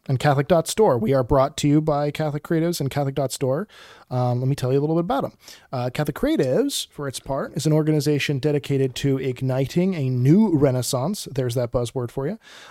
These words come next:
um, of faith through prayer, beauty, and the creative spirit. Um, to do this, they connect, support, and promote artists, innovators, uh, makers, storytellers from kind of across the faith community. Um, but it does take a community to bring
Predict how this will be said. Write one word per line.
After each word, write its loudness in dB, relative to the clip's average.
um, 0
of 0
faith 0
through -2
prayer, 0
beauty, 2
and 2
the -2
creative -4
spirit. 0
Um, -4
to -8
do 4
this, 4
they 2
connect, 0
support, 0
and -6
promote 0
artists, 0
innovators, 0
uh, -14
makers, -2
storytellers 0
from -10
kind -4
of -2
across -2
the -2
faith -4
community. -2
Um, -10
but 6
it 4
does 2
take -2
a 6
community 4
to 0
bring 0